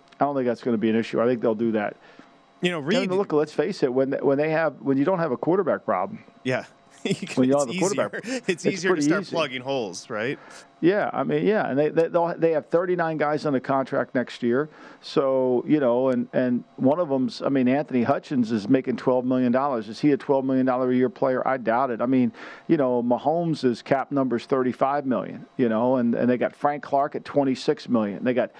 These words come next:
Speaker 1: Tyreek Hill at twenty million. I mean, they're gonna have to clear up some, some, some situations. Joe Thuney's cap goes up to seventeen million.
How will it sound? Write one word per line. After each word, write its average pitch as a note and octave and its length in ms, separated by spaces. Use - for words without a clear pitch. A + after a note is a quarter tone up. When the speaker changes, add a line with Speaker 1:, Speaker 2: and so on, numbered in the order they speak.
Speaker 1:
Tyreek C#3+ 400
Hill D3 180
at B2 100
twenty E3+ 340
million. A#2 220
I B2 40
mean, C3+ 100
they're D3+ 120
gonna G3 160
have E3 160
to D3 60
clear D#3+ 300
up - 140
some, A#2 320
some, B2+ 260
some C3 240
situations. C3+ 760
Joe D#3+ 260
Thuney's F#3+ 440
cap B2 300
goes C3 180
up B2 140
to B2 80
seventeen D3 580
million. G#2 300